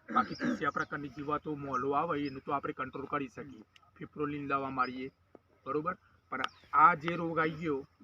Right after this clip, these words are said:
એક વખત આવી ગયા પછી આને કંટ્રોલ કરવું મુશ્કેલ પડી જાય. એટલે ખાસ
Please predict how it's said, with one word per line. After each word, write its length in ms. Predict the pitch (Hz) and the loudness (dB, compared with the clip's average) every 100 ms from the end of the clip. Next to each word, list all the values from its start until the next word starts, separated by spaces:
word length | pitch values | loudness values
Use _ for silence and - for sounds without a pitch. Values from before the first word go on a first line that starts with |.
| 160 | -8
એક 140 | 147 | -8
વખત 220 | 156 156 | -10 -6
આવી 120 | 143 | -6
ગયા 140 | 139 147 | -4 -4
પછી 240 | 147 - | 0 0
આને 120 | 131 | 0
કંટ્રોલ 320 | 127 127 135 135 | -8 -10 -8 -8
કરવું 240 | 131 135 | -6 -8
મુશ્કેલ 300 | 135 - 170 | -10 -14 -12
પડી 280 | - 107 101 | -10 -12 -14
જાય. 140 | 104 _ _ | -20 _ _
એટલે 60 | - | -18
ખાસ 280 | - - | -4 -2